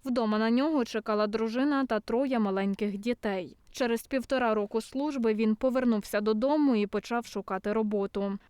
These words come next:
Учора був його перший робочий день. Сьогодні на Львівщині попрощалися із двома військовослужбовцями, які загинули на війні. Про це повідомили на Фейсбук-сторінці Львівської ова.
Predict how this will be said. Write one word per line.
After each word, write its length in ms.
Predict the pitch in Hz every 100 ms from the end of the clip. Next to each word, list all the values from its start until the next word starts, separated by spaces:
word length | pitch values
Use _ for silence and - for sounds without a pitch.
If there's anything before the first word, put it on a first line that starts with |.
| -
Учора 500 | 294 - 240 262 269
був 220 | 240 214
його 280 | 214 208 208
перший 580 | 214 208 220 269 262 226
робочий 520 | 190 196 190 214 208
день. 380 | 196 190 185 185 _ _ _ _ _ _ _ _ _ _ - - - - - - - -
Сьогодні 600 | - 339 269 233 226 233
на 160 | 247
Львівщині 760 | 254 247 294 262 - 294 277 269
попрощалися 840 | 226 214 226 - - 233 233 -
із 180 | 240 262
двома 420 | 247 269 262 214 196
військовослужбовцями, 1300 | 214 - - 220 220 - 233 226 277 262 254 226 220
які 200 | 214 226
загинули 500 | 226 226 226 226 226
на 180 | 233 226
війні. 540 | 247 254 254 208 175 -
Про 160 | - 320
це 260 | - 226 208
повідомили 600 | 226 233 254 311 320 294
на 140 | 277
Фейсбук-сторінці 1160 | - 285 233 220 208 - 233 233 277 294 311 254
Львівської 640 | 214 202 190 - 233 220
ова. 440 | - 262 220 170